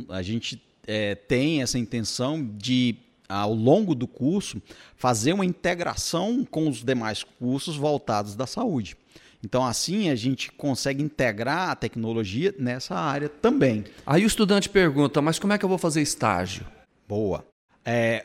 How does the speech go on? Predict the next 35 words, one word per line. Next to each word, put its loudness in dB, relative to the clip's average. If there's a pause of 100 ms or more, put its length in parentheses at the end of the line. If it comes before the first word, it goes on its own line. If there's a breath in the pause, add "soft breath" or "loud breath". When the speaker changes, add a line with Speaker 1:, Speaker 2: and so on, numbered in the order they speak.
Speaker 1:
o -2
estágio, 0
inclusive, -2
na, 0
na -2
nossa -2
matriz -6
curricular, -2
ele -2
é 0
abordado -2
em -4 (120)
dois 6
períodos, 0
né? -6
E -2
eles -6
são 2
estágios -4
obrigatórios. -6 (440 loud breath)
E 0 (380)
o -2
bom 8
da 2
área 2
de -12
tecnologia -6
é -4
que -8
eu -16
posso -8
aplicar -6
isso -8
numa -6
gama -8